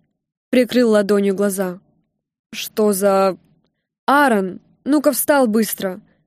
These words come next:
Я кого поздравлять пришла?» «Лу, а ты не могла на часик позже меня поздравить?» Он рассмеялся и лениво встал с кровати. Увидев,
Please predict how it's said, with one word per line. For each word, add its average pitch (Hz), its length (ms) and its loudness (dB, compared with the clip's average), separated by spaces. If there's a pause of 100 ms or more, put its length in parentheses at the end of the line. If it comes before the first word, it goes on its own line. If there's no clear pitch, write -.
(120)
Я 254 180 2
кого 254 260 2
поздравлять 220 600 0
пришла?» 190 420 -4 (1200)
«Лу, 226 400 2 (220)
а 220 140 2
ты 240 120 2
не 226 80 2
могла 214 320 2
на 220 140 2
часик 214 360 -6
позже 214 300 0
меня 185 180 -2
поздравить?» 180 640 -4 (1000)
Он 233 160 2
рассмеялся 208 840 -2 (160)
и 240 80 0
лениво 214 360 2
встал 196 300 -4
с - 80 -6
кровати. 190 600 -6 (800)
Увидев, 220 640 0